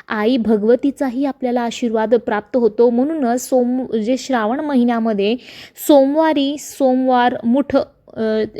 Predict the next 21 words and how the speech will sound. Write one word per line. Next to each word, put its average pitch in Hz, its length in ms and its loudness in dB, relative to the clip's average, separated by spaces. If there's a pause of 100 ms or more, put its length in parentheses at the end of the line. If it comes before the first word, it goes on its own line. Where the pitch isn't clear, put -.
(220)
शिवमुठ 269 480 2
जे 247 140 2
असतात 233 380 0
ते 262 140 -2
लिहिलेलं 262 340 2
असतं. 226 240 -4 (120)
कॅलेंडरवरती 240 640 0
तुम्ही 240 260 -2
नक्की 214 300 -4
बघा 226 300 -4
एकदा. 202 320 -4 (380)
आणि 285 180 0
मंगळवारसुद्धा 285 1000 0
मंगळगौरी, 247 960 2 (260)
मंगळागौरी 269 680 2
पूजन 254 420 0
म्हणून 247 240 0
असं 240 180 -4
लिहिलेलं 214 360 -2
असतं. 233 320 -2 (120)
कारण 240 360 -2